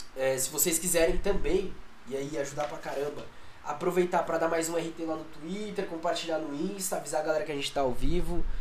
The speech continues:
É, porque depende de vocês, família. Infelizmente, mano, não, de verdade. É, É...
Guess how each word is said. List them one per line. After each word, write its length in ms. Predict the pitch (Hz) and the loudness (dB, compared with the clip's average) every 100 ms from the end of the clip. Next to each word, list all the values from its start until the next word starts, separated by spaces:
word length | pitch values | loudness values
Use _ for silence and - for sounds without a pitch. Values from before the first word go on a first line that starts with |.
| - - - - - - - - - - - - - - - - - - - - - - - - | 4 4 0 -4 -8 -10 -10 -10 -12 -10 -12 -12 -12 -12 -12 -14 -12 -14 -14 -12 -12 -12 -12 6
É, 640 | 135 135 135 135 135 135 131 | 12 12 12 12 12 12 8
porque 540 | 151 147 160 165 170 - - - | 0 2 6 6 6 2 -8 2
depende 380 | 165 214 190 185 | 8 10 12 10
de 80 | 180 | 8
vocês, 400 | 208 - 151 - | 8 8 4 4
família. 280 | 151 165 | 4 4
Infelizmente, 440 | 214 269 220 202 190 | 6 6 10 8 10
mano, 240 | 214 180 | 10 10
não, 120 | 196 | 10
de 80 | 190 | 8
verdade. 440 | 196 180 123 127 - | 6 4 4 0 -2
É, 560 | 131 127 120 120 113 107 117 - - - - - - - - - - - - - | 0 2 4 2 0 -4 -8 -14 -14 -14 -14 -14 -14 -14 -14 -12 -14 -12 -12 -4
É... 560 | 113 117 117 117 113 | 0 2 2 2 0